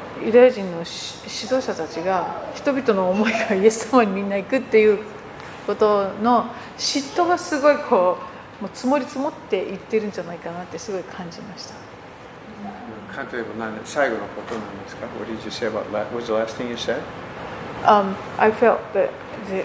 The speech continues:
Speaker 1: these leaders in, you know, Jewish community, they felt that more, more people follow Jesus rather
Speaker 2: Right.
Speaker 1: than them.
Speaker 2: Right.
Speaker 1: The, the jealousy
Speaker 2: Yes.
Speaker 1: was really piling up.
Speaker 2: Yeah.
Speaker 1: So,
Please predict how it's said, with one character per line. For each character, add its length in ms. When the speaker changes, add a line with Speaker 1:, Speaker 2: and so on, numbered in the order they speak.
Speaker 1:
these 420
leaders 560
in, 320
you 60
know, 160
Jewish 360
community, 680
they 120
felt 340
that 240
more, 380
more 240
people 520
follow 380
Jesus 460
rather 220
Speaker 2:
Right. 80
Speaker 1:
than 440
them. 280
Speaker 2:
Right. 140
Speaker 1:
The, 240
the 220
jealousy 600
Speaker 2:
Yes. 280
Speaker 1:
was 260
really 280
piling 340
up. 160
Speaker 2:
Yeah. 140
Speaker 1:
So, 480